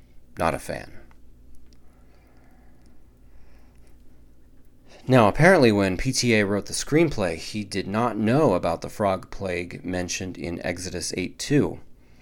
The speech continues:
And when the actor Henry Gibson pointed this out to him,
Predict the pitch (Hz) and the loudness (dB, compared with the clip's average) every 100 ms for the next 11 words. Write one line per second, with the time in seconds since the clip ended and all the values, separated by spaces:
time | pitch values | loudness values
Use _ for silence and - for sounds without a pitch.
0 | - - - - - - - - 107 104 | -20 -20 -20 -20 -20 -20 -14 0 2 4
1 | 95 110 - 95 104 104 90 87 156 147 | 2 0 0 -2 0 0 0 2 2 2
2 | 98 92 - 113 110 90 87 - 170 - | -2 -4 -4 -2 0 -2 0 4 4 2
3 | 87 76 80 80 | -6 -6 -6 -8